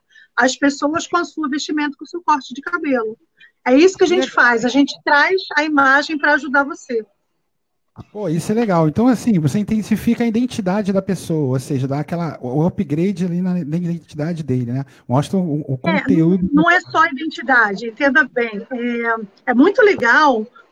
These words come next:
Speaker 1: quando você expressa através da imagem o que você tá sentindo. Mas o, o que é importante a gente falar no visagismo é que o ser humano, ele é eterno mutante, ele tá o tempo inteiro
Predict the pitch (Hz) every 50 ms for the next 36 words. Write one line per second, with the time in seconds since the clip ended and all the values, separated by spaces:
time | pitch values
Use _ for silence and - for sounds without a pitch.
0 | _ - 254 269 277 294 262 262 302 285 - - 285 311 311 311 - - 294 269
1 | 269 254 254 262 240 - 254 226 233 247 254 262 247 240 254 269 285 285 302 285
2 | 262 - 302 254 - - - 294 - 294 285 - 330 339 - - - 277 240 220
3 | 196 190 202 202 196 - _ - - _ _ _ - 247 262 269 262 247 285 302
4 | 320 - 285 262 - 339 349 359 370 381 370 330 - - 349 359 392 381 403 294
5 | 302 302 277 285 - - 247 226 226 240 262 285 277 254 240 226 226 233 214 226
6 | 220 202 262 294 302 277 214 226 226 226 - _ - - - _ - 233 233 226
7 | - 285 277 277 - 339 330 349 330 277 262 285 302 311 302 277 277 285 285 294
8 | 294 285 - 302 311 320 339 339 330 349 - - - 294 262 247 233 233 233 -
9 | - 233 262 262 - 277 285 285 - - 370 415 403 415 392 381 370 _ - 277
10 | 277 277 277 285 285 330 349